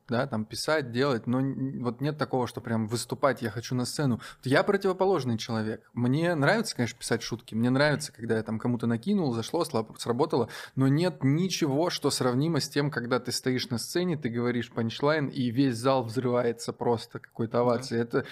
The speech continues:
Speaker 1: несравнимо. Вот у тебя как, так же?
Speaker 2: Да.
Speaker 1: То есть, ну, ну, то есть, получается, для тебя, а, авторская работа — это, типа, подработка?
Speaker 2: Сейчас уже да. Нет, ну, это мой основной хлеб.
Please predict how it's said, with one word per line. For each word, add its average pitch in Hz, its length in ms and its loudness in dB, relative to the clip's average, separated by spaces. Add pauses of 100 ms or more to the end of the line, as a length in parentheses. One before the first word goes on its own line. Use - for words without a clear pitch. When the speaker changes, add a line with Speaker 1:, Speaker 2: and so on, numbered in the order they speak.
(240)
Speaker 1:
несравнимо. 143 320 2
Вот 120 540 2
у 139 40 -8
тебя 147 280 0
как, 113 260 0
так 196 240 4
же? 117 140 0
Speaker 2:
Да. 117 100 -4
Speaker 1:
То 113 60 -2
есть, - 260 -10 (760)
ну, 131 100 2 (800)
ну, 139 60 0
то 147 60 2
есть, 147 100 -2
получается, 156 280 2
для 143 100 2
тебя, 170 300 2
а, 135 400 2
авторская 139 400 0
работа — 135 320 0
это, 113 160 -4
типа, - 260 -12
подработка? 139 400 4
Speaker 2:
Сейчас 175 240 4
уже 131 160 -4
да. 123 200 -14
Нет, 175 220 2
ну, 147 80 6
это 147 140 4
мой 151 140 8
основной 147 260 2
хлеб. 135 300 -2